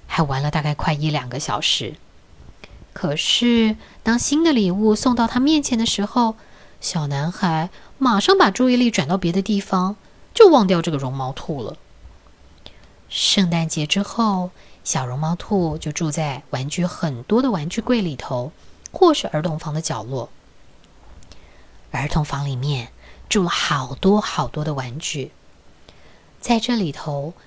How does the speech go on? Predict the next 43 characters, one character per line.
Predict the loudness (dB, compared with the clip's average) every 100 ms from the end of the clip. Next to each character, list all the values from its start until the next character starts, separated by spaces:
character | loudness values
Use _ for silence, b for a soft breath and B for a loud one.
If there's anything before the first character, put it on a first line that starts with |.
| b
有 | -6 -4
一 |
些 | -2 -2 -2
很 | -2 -2 -2
贵 | 0 0
的 | 0
玩 | -2 -6 -6
具， | -6 -6 -8 -16 -20 _ -20 -20 -8
也 | -4 -2
有 | -2
一 | -4 -2
些 | 0 2 0 b b -2
电 | 2 4 4
动 | 2 2
的 | 0
机 | -4 -4 -2
械 | -2 -2
玩 | -2 -8 -10
具。 | -8 -8 -10 -20 -20 -20 _ -20 b b b b b -10
这 | 0 0
些 | 2 4
玩 | 4 4 2
具 | 0 2 4 2 0
可 | -2 0 2
是 | 2 2
很 | 4 2
自 | 0 0
傲 | 2 2
的 | 0 -4
呢， | -8 -10 -16 -20 b b b b b -12
他 | -4 -2
们 | -2
啊， | -2 -4
常 | -4 -2 0
常 | 0
在 | -2 -2
争 | 0 0 0 -4 B B B B B 0
，“我 | 8 8 8
才 | 4 6
是 | 6 6
真 | 6 6 6
的， | 2 0 -8 -20 -20 -20 -20 -14
哼， | 2 4